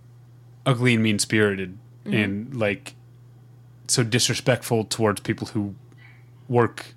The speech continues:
Speaker 1: service industry jobs. It's so, like,
Speaker 2: One hundred percent.
Speaker 1: the owners are
Speaker 2: Yeah.
Speaker 1: real people and everyone else is
Speaker 2: Yeah.
Speaker 1: a criminal until proven otherwise.
Speaker 2: Yes.
Speaker 1: Right? Which is why I find it particularly galling slash hilarious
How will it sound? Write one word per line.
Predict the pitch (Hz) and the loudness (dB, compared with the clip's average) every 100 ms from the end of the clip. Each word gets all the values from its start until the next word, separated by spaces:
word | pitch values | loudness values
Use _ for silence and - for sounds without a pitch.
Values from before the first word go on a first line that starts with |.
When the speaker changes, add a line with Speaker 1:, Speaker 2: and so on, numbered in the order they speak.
| - | -8
Speaker 1:
service | - 113 98 - | 0 0 0 -4
industry | 92 - 101 | -6 -10 -12
jobs. | 98 - - | -12 -14 -10
It's | 113 - | -2 2
so, | 139 127 | 6 6
like, | 120 110 101 | 6 4 2
Speaker 2:
One | |
hundred | 98 92 | -2 -6
percent. | 180 120 120 | -6 -2 2
Speaker 1:
the | |
owners | 117 113 113 107 | 4 6 6 4
are | 113 | 2
Speaker 2:
Yeah. | 98 | 4
Speaker 1:
real | 107 | 2
people | 101 113 107 104 | 2 -2 0 2
and | |
everyone | 101 104 101 | 2 2 2
else | 101 98 110 | 2 2 -2
is | 98 95 - | -2 -4 -6
Speaker 2:
Yeah. | 190 - | -6 -4
Speaker 1:
a | |
criminal | - - 110 104 101 | -2 2 2 2 0
until | 98 104 | -2 -4
proven | 90 113 101 98 | -2 0 2 0
otherwise. | 90 90 78 - | 0 -6 -8 -8
Speaker 2:
Yes. | - - - - | -10 -10 -16 -2
Speaker 1:
Right? | 107 110 143 - - - - - - - 151 - - - - 147 | 2 2 0 -4 -8 -16 -20 -18 -16 -12 -12 -12 -20 -20 -8 0
Which | 147 | 2
is | 147 | 4
why | 170 156 | 4 4
I | |
find | 147 170 165 | 2 2 4
it | 147 - - - | 2 0 -8 -2
particularly | 139 - 147 147 127 117 107 101 - - 139 | 2 4 4 4 4 4 2 -2 -14 -8 2
galling | 120 117 113 107 | 4 4 4 2
slash | - 120 110 - | 2 2 2 2
hilarious | 113 117 110 95 90 - - | 2 4 4 0 -4 -4 -6